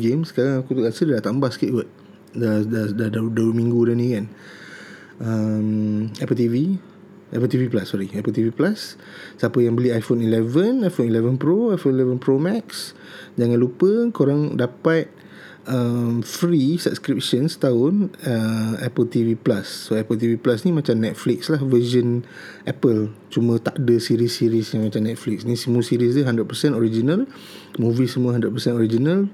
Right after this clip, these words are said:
Produced by Apple. Financed by Apple. So, diorang sendiri handpick script, diorang sendiri handpick pela-, pelakon, diorang sendiri handpick director. So,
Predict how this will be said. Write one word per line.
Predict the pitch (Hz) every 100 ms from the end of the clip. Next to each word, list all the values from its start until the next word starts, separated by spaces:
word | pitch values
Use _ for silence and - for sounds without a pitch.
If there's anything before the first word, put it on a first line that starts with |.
| - -
Produced | 117 113 120 120
by | 110 107
Apple. | - 98 151 - - - - - -
Financed | 110 110 107 98
by | 107 101
Apple. | - 101 104 - - - - - -
So, | - - 104 104 - -
diorang | 120 113 123
sendiri | 120 113 117 107
handpick | 113 117 117
script, | - - 143 135
diorang | 120 113 113
sendiri | - 117 113
handpick | 113 113 117 110 - -
pela-, | 113 107 -
pelakon, | - 113 123 - 127 120 113
diorang | 107
sendiri | 113 120 117 120
handpick | 120 120 120 101
director. | 110 107 120 - - 123 117 110 113 - - - - - - - - -
So, | -